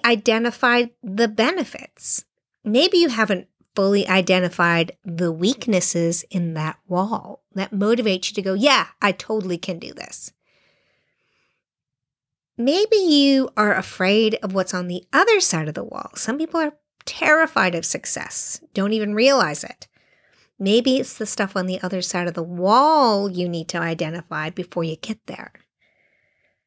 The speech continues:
Maybe you're afraid of a bear on the other side. So you need to know how to take care of that bear once you get there. So look at things differently.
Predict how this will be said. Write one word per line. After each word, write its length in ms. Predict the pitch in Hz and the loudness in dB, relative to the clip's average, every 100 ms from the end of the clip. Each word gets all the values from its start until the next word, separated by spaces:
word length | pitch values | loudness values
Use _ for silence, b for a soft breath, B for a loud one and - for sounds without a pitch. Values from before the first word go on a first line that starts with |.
| _ | _
Maybe 260 | 175 165 190 | -6 0 2
you're 200 | 190 190 | 2 0
afraid 240 | 190 185 | 0 -2
of 60 | 175 | 2
a 80 | 180 | -2
bear 580 | - 185 160 147 139 131 | 2 2 4 4 2 -2
on 160 | 131 | -4
the 120 | 139 | -4
other 160 | 147 165 | -6 -2
side. 580 | - 165 - - - - _ _ _ _ _ _ _ _ _ | 0 0 -4 -12 -20 -20 _ _ _ _ _ _ _ _ _
So 140 | - 190 | -4 0
you 60 | |
need 160 | 180 160 | 0 -2
to 60 | 175 | -4
know 220 | 170 165 | -4 -2
how 180 | 180 175 | 0 0
to 120 | 170 | 0
take 240 | - 247 | 0 0
care 240 | - 294 254 | 2 2 4
of 60 | |
that 200 | 180 180 | 2 -2
bear 260 | 185 202 247 | 0 2 4
once 260 | 247 240 | 2 0
you 60 | 262 | -2
get 220 | 294 294 | -2 -2
there. 360 | 160 139 - _ _ _ _ _ _ _ _ _ _ _ _ _ _ _ _ _ _ _ _ _ _ | -8 -8 -12 _ _ _ _ _ _ _ _ _ _ _ _ _ _ _ _ _ _ _ _ _ _
So 380 | - 311 311 - _ _ _ _ _ _ _ _ _ | -2 2 2 -2 _ _ _ _ _ _ _ _ _
look 320 | 240 294 403 | 2 2 2
at 220 | - 587 - | -2 -4 2
things 480 | 285 277 269 - - - | 2 2 -2 -6 -10 -4
differently. 800 | 208 - 175 - 170 143 196 | -2 -2 -12 -12 -12 -12 -16